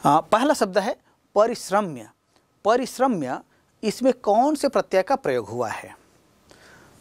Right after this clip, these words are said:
तो सरल सा तरीका है, अ, ल्यप प्रत्यय का प्रयोग हो तो यह उपसर्ग के साथ सदैव प्रयुक्त होता है और धातु के साथ ना, जब धातु के साथ में ल्यप प्रत्यय का प्रयोग किया जाता है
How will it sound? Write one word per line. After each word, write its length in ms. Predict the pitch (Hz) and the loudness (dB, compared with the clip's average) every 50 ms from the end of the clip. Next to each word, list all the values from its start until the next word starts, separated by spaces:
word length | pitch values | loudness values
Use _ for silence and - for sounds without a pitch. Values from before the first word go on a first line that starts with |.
| - - - - _ - _ _ _ - - | -20 -20 -20 -20 _ -20 _ _ _ 2 4
तो 160 | 202 214 220 - | 4 4 4 2
सरल 320 | - - - 196 - 320 | 0 2 2 4 4 2
सा 160 | 311 - 285 254 | 2 2 2 4
तरीका 360 | - 190 156 147 - - 151 | 4 2 0 2 2 2 0
है, 200 | 131 160 247 - - _ _ _ _ _ _ _ - _ _ - _ _ _ _ _ _ _ | 2 0 -6 -8 -8 _ _ _ _ _ _ _ -20 _ _ -20 _ _ _ _ _ _ _
अ, 220 | 156 156 165 175 - - | 2 4 4 2 0 -4
ल्यप 260 | 131 147 208 285 277 - | 0 4 4 4 4 4
प्रत्यय 280 | 262 240 - - 262 | 0 0 2 0 0
का 120 | 254 - - | 2 0 -2
प्रयोग 400 | - _ 165 170 214 240 214 147 | -2 _ 4 4 4 4 2 2
हो 240 | 170 240 285 349 - _ _ _ _ _ _ _ _ _ _ _ | 0 0 -2 -2 -8 _ _ _ _ _ _ _ _ _ _ _
तो 300 | - 220 220 220 202 170 | 0 0 2 0 -2 2
यह 160 | 202 220 214 214 | 4 4 4 2
उपसर्ग 540 | - - 175 170 - - 180 185 208 220 | 0 -2 -4 -4 0 0 0 0 0 -2
के 80 | 220 220 | -4 -4
साथ 160 | - 214 220 | -4 -4 -4
सदैव 260 | - - 214 214 233 | -2 -2 -2 0 0
प्रयुक्त 320 | 226 - 226 226 220 - 233 | 0 0 -2 -2 0 -2 -2
होता 340 | 190 202 220 220 - 240 233 | 0 0 0 2 2 0 0
है 160 | 202 247 - - _ _ _ _ _ _ _ _ _ _ _ _ | 0 -2 -10 -14 _ _ _ _ _ _ _ _ _ _ _ _
और 320 | 226 202 170 175 254 - - - _ - _ _ _ _ | 4 4 4 4 2 0 -4 -12 _ -20 _ _ _ _
धातु 720 | 123 113 - 160 175 180 190 196 - _ _ _ - 262 254 | -10 -6 0 2 2 2 2 -2 -6 _ _ _ 0 0 0
के 200 | 254 - 254 220 | 2 2 2 2
साथ 260 | - - 202 208 - | 4 2 0 -2 -2
ना, 340 | 185 156 147 139 131 127 - - _ - _ _ _ _ | -4 -4 -2 -2 -4 -4 -8 -16 _ -20 _ _ _ _
जब 140 | 151 185 185 | 0 0 2
धातु 280 | 165 170 196 - 277 | 2 0 0 0 -2
के 120 | 247 262 240 | -4 -4 -4
साथ 200 | - 208 214 226 - | -2 0 -2 -2 -2
में 100 | 247 220 | -6 -6
ल्यप 220 | 180 202 247 - | -2 -2 -2 -2
प्रत्यय 240 | - 226 - - 233 | -2 -8 -4 -4 -4
का 100 | 220 - | -2 -2
प्रयोग 260 | 220 - 208 202 202 | -4 -2 -2 -2 -2
किया 140 | - 220 202 | 0 2 4
जाता 280 | 185 165 160 - 208 196 | 4 4 2 2 0 0
है 200 | 175 180 214 | 0 0 -4